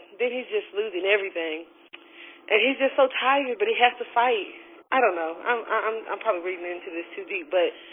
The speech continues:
and also one thing I really liked about the story was that Pierce is so smart that he was able to give us monsters without using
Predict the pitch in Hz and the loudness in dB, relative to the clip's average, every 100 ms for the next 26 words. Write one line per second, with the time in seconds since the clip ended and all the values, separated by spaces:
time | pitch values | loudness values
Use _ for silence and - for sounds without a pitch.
0 | - - - 226 269 415 381 339 320 311 | -18 -10 -4 6 6 8 6 6 6 6
1 | 262 208 247 233 233 208 208 208 208 208 | 8 8 6 6 4 4 2 2 -4 0
2 | 214 214 202 196 196 196 185 151 - - | 4 4 2 2 8 8 8 4 -6 -20
3 | _ _ _ _ _ _ - 285 294 285 | _ _ _ _ _ _ -2 2 2 2
4 | 240 214 226 220 208 208 - 190 220 226 | 2 6 6 4 2 4 4 0 0 0
5 | 220 - 202 214 220 208 185 214 202 - | 0 4 6 6 2 -2 0 4 4 2
6 | 180 175 185 220 - 330 349 - 226 220 | 0 2 2 2 0 2 2 0 2 6
7 | 220 208 185 208 226 202 208 185 | 8 8 2 -4 -4 -2 -2 -2